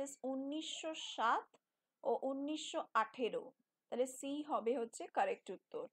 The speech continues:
আজকে লাস্ট প্রশ্নটার, আহ, কাছে আসা যাক। বড়ু, বড়ু চণ্ডীদাসের জন্ম স্থান হলো কি?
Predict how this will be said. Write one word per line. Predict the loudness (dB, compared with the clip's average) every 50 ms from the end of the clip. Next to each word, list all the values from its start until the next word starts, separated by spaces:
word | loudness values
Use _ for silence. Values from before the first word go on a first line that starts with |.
| _ _ _ _ _ _ _ _ _ 0
আজকে | 0 0 0 0 -2 -2 0
লাস্ট | 2 2 4 2 2 0 -2 -2
প্রশ্নটার, | 0 0 0 0 0 -4 -4 -2 0 2 2 2 2 0 -2 0
আহ, | 2 4 6 6 6 4 2 -2 -6 -12 _ _ _ _ _ _ _
কাছে | -4 -4 -2 2 2
আসা | 2 4 2 0 -2 -2
যাক। | 0 0 0 0 0 -4 _ _ _ _ _ _ _ -16 -12 0 4
বড়ু, | 6 6 8 6 4 2 -2 -2 0 0 0 -2 -2 _ _ _ -2 2
বড়ু | 6 6 6 6 4 0
চণ্ডীদাসের | -2 0 0 0 2 0 -4 -4 2 6 6 6 6 6 2 -2 -4 -2 -4 -4 -6
জন্ম | -4 0 0 2 2 2 0 -2 0 0 2 2 2 0 -2 -6 _ _ _ _ _ _ _ _ _ _ _ _ _ _ _ _ _ _
স্থান | -16 -16 -16 -12 -4 2 4 4 4 4 2 0
হলো | -2 -2 -2 0 2 0 0 0 -2 -6
কি? | -12 -12 -12